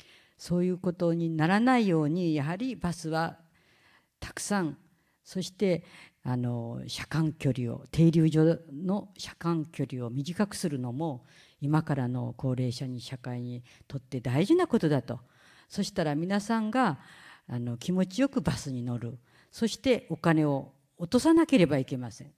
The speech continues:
家の中にじーっと入り込んだお年寄りが多くなっては、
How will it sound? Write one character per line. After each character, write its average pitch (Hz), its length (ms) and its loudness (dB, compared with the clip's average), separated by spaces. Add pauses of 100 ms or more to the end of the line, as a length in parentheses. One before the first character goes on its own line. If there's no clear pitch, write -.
家 156 180 0
の 165 100 4
中 160 240 2
に 151 160 2
じ 143 160 2
ー 190 40 4
っ - 20 -8
と 156 160 2
入 143 220 0
り 139 80 -2
込 151 180 -4
ん 143 120 -2
だ 139 160 -2
お 127 80 -2
年 135 240 -4
寄 143 80 0
り 131 80 -4
が 131 140 -6
多 131 80 -6
く 151 120 -10
な 139 100 -6
っ 127 40 -10
て - 160 -12
は、 143 240 -4